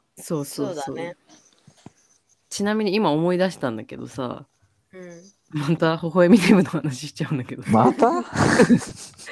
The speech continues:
Speaker 1: かあの、微笑みデブの奥さんが、
Speaker 3: うん。
Speaker 1: なんかその、この映画を見た後、しばらく微笑みデブのことを拒否して一緒に寝てくれなかったらしい。
Speaker 2: <laughs> 辛い。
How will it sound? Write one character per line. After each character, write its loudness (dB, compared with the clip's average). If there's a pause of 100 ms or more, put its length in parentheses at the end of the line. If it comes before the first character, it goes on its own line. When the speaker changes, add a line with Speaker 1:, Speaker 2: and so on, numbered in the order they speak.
(440)
Speaker 1:
か 2
あ 0
の、 0
微 4
笑 6
み 6
デ 8
ブ -2
の 0 (600)
奥 -8
さ -2
ん -8 (400)
が、 -2 (420)
Speaker 3:
う -12
ん。 -10
Speaker 1:
な -6
ん -8
か -4
そ -2
の、 -6 (160)
こ -8
の -4
映 -4
画 -6
を -6
見 -6
た -2
後、 -6
し -10
ば -6
ら -4
く -10
微 -14
笑 -4
み -6
デ -4
ブ -4
の -6
こ -14
と -12
を -10
拒 -10
否 -10
し -20
て -12
一 -10
緒 -10
に -6
寝 -6
て -10
く 2
れ -2
な 0
か -6
っ -10
た -2
ら 0
し -6
い。 -18
Speaker 2:
<laughs> 0
辛 2
い。 -2